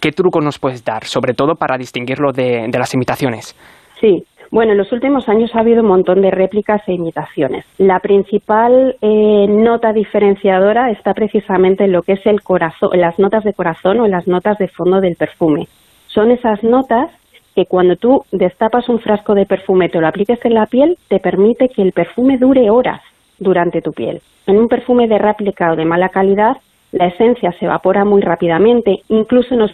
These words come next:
Speaker 2: puede generar malestar o como dolor de cabeza y prácticamente no dura. Es como que a la media hora o prácticamente a la hora no te ha quedado ni rastro del perfume.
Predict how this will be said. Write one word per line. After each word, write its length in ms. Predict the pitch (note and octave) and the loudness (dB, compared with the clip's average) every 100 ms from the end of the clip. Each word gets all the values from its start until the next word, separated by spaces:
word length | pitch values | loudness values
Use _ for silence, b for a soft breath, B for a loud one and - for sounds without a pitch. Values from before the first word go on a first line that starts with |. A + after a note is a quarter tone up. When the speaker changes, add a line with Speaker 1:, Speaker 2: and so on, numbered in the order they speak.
| - | -2
Speaker 2:
puede 200 | G#3+ A3 | -2 0
generar 500 | - G#3 G3 G#3 G#3 b b b - | 2 2 4 2 -2 b b b -4
malestar 760 | G3 F3+ E3+ - G#3 A#3 B3 | -2 0 -2 -2 0 2 2
o 80 | F#3+ | 0
como 260 | - F#3 E3+ | -2 -4 -2
dolor 300 | F3 G3 G#3 | 0 2 0
de 100 | F#3 | -2
cabeza 580 | F3 G#3+ C#4 - A3+ F#4 _ _ _ _ | 0 2 0 0 -4 -6 _ _ _ _
y 100 | A3 | -6
prácticamente 600 | G#3+ F3 - F#3+ F#3+ G#3 | -4 -4 -2 0 0 2
no 120 | A3 E3+ | 0 2
dura. 260 | G#3+ E3+ - _ _ | 0 0 -6 _ _
Es 100 | F#3+ | -4
como 240 | - F#3+ F3+ | 0 -2 0
que 80 | E3+ | 0
a 20 | |
la 100 | E3+ | 2
media 340 | F3+ G3+ G#3 A3 | 2 2 2 2
hora 300 | A3+ F#3 E3+ | 2 0 -2
o 60 | |
prácticamente 600 | F#3+ F#3 G3 F#3 G3 G3+ G3+ | -2 -4 -2 0 0 2 0
a 40 | |
la 100 | G3 | 0
hora 180 | A3 - | 0 -2
no 160 | G#3 G3+ | 0 0
te 100 | G#3 | 0
ha 60 | |
quedado 300 | G3+ F#3+ G#3 | 0 0 2
ni 140 | A#3 F#3 | 2 2
rastro 440 | F#3+ G3+ - D#3 | 0 -6 -6 -6
del 120 | D3+ | -4
perfume. 480 | - - - - - | -6 -8 -6 -8 -8